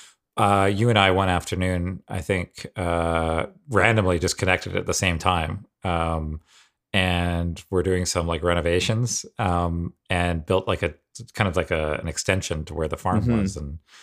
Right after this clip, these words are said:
Speaker 1: um, and then thought, "Oh, we'll put the pigs down here," or whatever, and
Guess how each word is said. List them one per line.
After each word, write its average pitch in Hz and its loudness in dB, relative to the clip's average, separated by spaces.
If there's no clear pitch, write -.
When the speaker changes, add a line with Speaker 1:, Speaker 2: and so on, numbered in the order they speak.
Speaker 1:
um, 80 0
and 92 -2
then 87 0
thought, 92 2
"Oh, 202 4
we'll 101 4
put - 2
the 107 -2
pigs 143 2
down 87 -2
here," 85 -2
or - -2
whatever, 87 0
and 87 -4